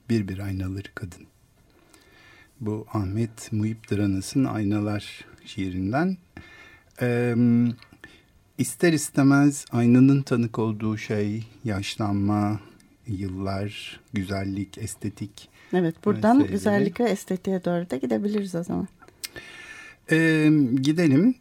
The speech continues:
Speaker 1: Eee, daha yetmiş yedide henüz sosyal medya icadı olmamışken, eee, Susan Sontag fotoğrafın sosyal boyutu tarafından parlatılacak olan estetik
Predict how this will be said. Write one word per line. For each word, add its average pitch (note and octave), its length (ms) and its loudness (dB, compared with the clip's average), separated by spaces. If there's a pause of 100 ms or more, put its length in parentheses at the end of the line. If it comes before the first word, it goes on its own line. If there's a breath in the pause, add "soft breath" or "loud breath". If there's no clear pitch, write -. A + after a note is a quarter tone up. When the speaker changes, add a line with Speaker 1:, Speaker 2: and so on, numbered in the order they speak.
Speaker 1:
Eee, C3 320 4
daha C#3+ 260 4
yetmiş C3+ 500 0
yedide C#3+ 420 2
henüz B2 200 4
sosyal C#3 520 -2
medya B2 500 2
icadı A2+ 480 -4
olmamışken, B2 840 -2 (100)
eee, A2 380 0
Susan B2 340 -2
Sontag C3 480 -2 (280)
fotoğrafın A#2+ 680 0
sosyal B2+ 580 -2
boyutu A2 500 0 (120)
tarafından A2 600 0
parlatılacak A2 760 -4
olan C3 340 -2
estetik A#2 440 -4